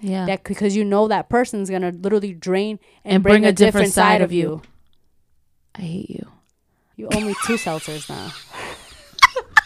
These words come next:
Speaker 1: Why did we do that? Oh, but it's true. It's honest to God, because I think we both have dealt with someone in our lives that has almost made us, like,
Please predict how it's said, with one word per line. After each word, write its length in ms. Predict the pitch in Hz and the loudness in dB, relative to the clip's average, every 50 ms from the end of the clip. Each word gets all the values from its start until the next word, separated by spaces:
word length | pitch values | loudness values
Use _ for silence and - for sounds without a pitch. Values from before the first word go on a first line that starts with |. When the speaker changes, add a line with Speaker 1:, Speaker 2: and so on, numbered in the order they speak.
| - _ - - 587 587 605 587 571 554 539 508 - | -2 _ -2 2 4 4 4 2 0 -2 -6 -8 -8
Speaker 1:
Why 160 | - 403 381 392 | -8 -8 -6 -4
did 160 | 403 392 381 | -4 -4 -2
we 100 | 381 370 | -4 -4
do 220 | 370 381 381 381 | -2 -2 -2 -2
that? 300 | 370 381 359 302 240 - - - - - 208 196 - - | -2 -2 -2 -2 -4 -4 -8 -14 -18 -16 -16 -18 -8 -4
Oh, 220 | 240 254 254 254 | -2 -2 -2 0
but 240 | 208 226 240 - - | 2 2 2 4 4
it's 240 | 285 285 - - - | 2 0 0 -2 0
true. 460 | - 330 359 415 415 359 247 196 - - | 2 4 6 6 6 8 6 6 4 4
It's 260 | - 233 214 - - - _ _ | 2 2 2 0 -8 -16 _ _
honest 400 | 220 226 240 254 262 262 - - | 2 4 4 4 2 0 -2 -4
to 80 | 262 220 | -4 -2
God, 380 | - 220 214 214 214 202 208 - - - - 170 - | 2 2 4 4 2 2 -2 -10 -18 -20 -20 -4 -2
because 320 | 226 220 254 247 226 214 - | 0 2 4 4 4 2 0
I 140 | - 220 226 | 0 0 0
think 200 | 220 254 254 233 | 0 -2 -4 -2
we 80 | 233 226 | -2 -2
both 320 | 185 - 202 202 202 202 | 0 2 4 4 4 2
have 220 | - 190 180 170 165 | 0 -4 -4 -4 -4
dealt 280 | - 180 180 180 - | -2 0 0 0 -2
with 180 | - 170 170 170 | -4 -6 -8 -8
someone 640 | - - - 208 202 196 180 175 170 165 160 156 170 - _ - - - - _ _ - | -10 -6 -2 -2 -2 -2 -2 -4 -6 -6 -8 -8 -12 -14 _ -20 -20 -20 -20 _ _ 0
in 400 | 226 240 233 233 226 208 - - _ _ _ _ _ _ _ _ _ - | 2 2 2 2 0 -4 -6 -8 _ _ _ _ _ _ _ _ _ 2
our 180 | 202 214 208 196 | 4 4 4 4
lives 560 | 196 196 196 190 185 175 165 165 180 - - - - - - _ | 2 2 2 2 2 2 0 0 -4 -6 -12 -14 -20 -20 -20 _
that 100 | - 190 | -6 -4
has 340 | 185 190 196 185 175 - - - _ | -2 0 0 -2 -2 -4 -10 -14 _
almost 600 | - 214 220 220 214 208 208 202 196 - - - - _ _ _ _ _ _ _ _ | -6 -4 -2 -2 0 0 0 -2 -2 -6 -10 -14 -20 _ _ _ _ _ _ _ _
made 220 | 208 202 208 208 | 0 0 2 4
us, 280 | 202 196 190 190 - - | 4 2 2 0 -2 -2
like, 380 | 190 180 175 175 - _ - | -2 -2 -2 -2 -6 _ -20